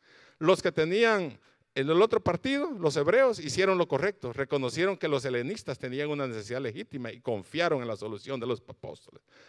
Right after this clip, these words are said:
Los siete varones escogidos hicieron lo correcto y aceptaron el llamado al servicio para ser diácono. Cuando el Señor está en medio, todo sale correcto.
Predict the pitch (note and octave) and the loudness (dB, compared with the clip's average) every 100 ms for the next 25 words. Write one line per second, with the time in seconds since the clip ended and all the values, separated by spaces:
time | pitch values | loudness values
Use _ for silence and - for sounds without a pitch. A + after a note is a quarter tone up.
0 | - D3 C#3+ G#3 A#3 A3+ F#3+ F#3 A#3+ G#3 | 2 2 4 4 4 6 6 8 8 6
1 | F#3+ F3 E3 C4+ G#3 F3 B2 A3+ A#3+ F3+ | 4 2 2 6 6 6 0 0 0 2
2 | E3+ D3 C3 C#3+ A2 A#2 G#2 _ - - | 2 4 4 0 -12 -12 -14 _ -20 -20
3 | - D3 D#3 C3+ C#3 - F3 E3+ D3 B2+ | -8 2 4 6 4 4 6 8 6 4
4 | C#3+ D#3+ C#3 B2 G#2 C#3+ - A2+ F#2+ - | 6 8 8 6 4 4 2 0 -2 -6
5 | G2 B2+ A#2+ C3+ - G2 - - _ - | -12 -12 -12 -12 -12 -16 -16 -20 _ 2
6 | F3 F3+ D3+ F3+ C4 B3+ - A#3+ B3 C#4+ | 6 6 4 6 8 8 4 2 6 8
7 | A#3+ - A#3 A3 E3+ F#3 F3 C3+ F#3+ - | 8 10 10 10 8 -2 -2 -2 -4 -8
8 | - | -14